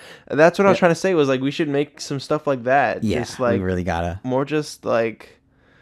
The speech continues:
Speaker 1: maybe more edit heavy, just so it's not as difficult to film. Perhaps. I don't know.
Speaker 2: Yeah, no, no, I agree. Um, well, part of that's just, like, I've been, I've been, like, s-, I've been binging a bunch of stuff too, like the stuff that you've been showing me,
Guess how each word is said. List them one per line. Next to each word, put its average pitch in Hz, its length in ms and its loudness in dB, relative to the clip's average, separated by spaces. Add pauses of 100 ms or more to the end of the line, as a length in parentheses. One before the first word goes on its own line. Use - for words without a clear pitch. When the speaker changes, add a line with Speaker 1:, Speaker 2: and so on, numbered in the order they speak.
(440)
Speaker 1:
maybe 127 320 0
more 123 240 0
edit 123 280 -4
heavy, 170 640 -4
just - 220 -8
so 120 240 0
it's - 260 -8
not 117 260 -4
as 113 200 -4
difficult 113 760 -8
to 104 140 -8
film. 113 760 -8 (600)
Perhaps. 139 500 -14
I 131 60 -2
don't 107 120 -6
know. 120 240 -2
Speaker 2:
Yeah, 170 200 2
no, 127 100 0
no, 117 140 0
I 98 100 0
agree. 107 300 -4 (120)
Um, 90 460 -4 (320)
well, 107 120 -4
part 131 120 4
of 151 60 6
that's 117 200 0
just, 90 160 -14
like, 85 140 -8
I've 85 80 -4
been, 82 180 -6
I've 95 120 -4
been, 95 160 -2
like, 80 180 -6
s-, - 140 -20
I've 87 100 -8
been 82 180 -6
binging 78 380 -10
a 76 40 -12
bunch 73 260 -14
of 69 80 -14
stuff - 240 -14
too, 76 260 -10 (100)
like 82 140 -8
the 80 80 -10
stuff 80 220 -10
that 69 100 -10
you've 80 120 -10
been 82 100 -6
showing 87 260 -6
me, 107 140 -4